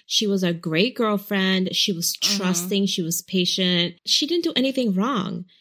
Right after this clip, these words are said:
Speaker 2: Yeah, see, I don't even feel bad for Kim
Speaker 1: Yep.
Speaker 2: because she's garbage too.
Speaker 1: Right.
Speaker 2: She knew he had a girlfriend and she decided to fuck him anyways.
Speaker 1: Right. And you see that Kim is also kind of heartbroken here because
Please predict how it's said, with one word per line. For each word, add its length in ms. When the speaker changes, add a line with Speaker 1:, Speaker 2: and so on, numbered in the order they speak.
Speaker 2:
Yeah, 200
see, 280
I 120
don't 180
even 260
feel 200
bad 200
for 140
Kim 420
Speaker 1:
Yep. 220
Speaker 2:
because 500
she's 380
garbage 580
too. 320
Speaker 1:
Right. 380
Speaker 2:
She 500
knew 300
he 200
had 200
a 80
girlfriend 580
and 140
she 160
decided 380
to 80
fuck 200
him 120
anyways. 600
Speaker 1:
Right. 260
And 180
you 100
see 300
that 260
Kim 580
is 180
also 580
kind 260
of 300
heartbroken 600
here 360
because 880